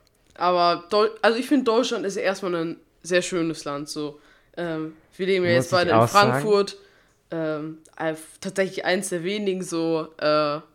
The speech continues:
Speaker 1: äh, Cities in, äh, f-, äh, Deutschland oder fast ganz Europa mit einer Skyline, einer ordentlichen.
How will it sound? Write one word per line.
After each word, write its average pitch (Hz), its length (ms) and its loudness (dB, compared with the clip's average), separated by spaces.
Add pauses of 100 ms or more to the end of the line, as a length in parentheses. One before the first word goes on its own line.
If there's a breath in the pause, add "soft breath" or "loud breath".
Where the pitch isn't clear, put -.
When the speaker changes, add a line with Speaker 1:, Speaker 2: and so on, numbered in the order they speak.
(220)
Speaker 1:
äh, 151 160 -4
Cities 175 460 -10
in, 165 340 -8 (600)
äh, 165 260 -2
f-, - 400 -20
äh, 156 180 -4
Deutschland 175 500 0
oder 160 160 -4
fast 170 240 -6
ganz 170 200 -6
Europa 185 380 -2
mit 165 160 -6
einer 151 140 -10
Skyline, 180 440 0
einer 156 240 -4
ordentlichen. 160 680 -8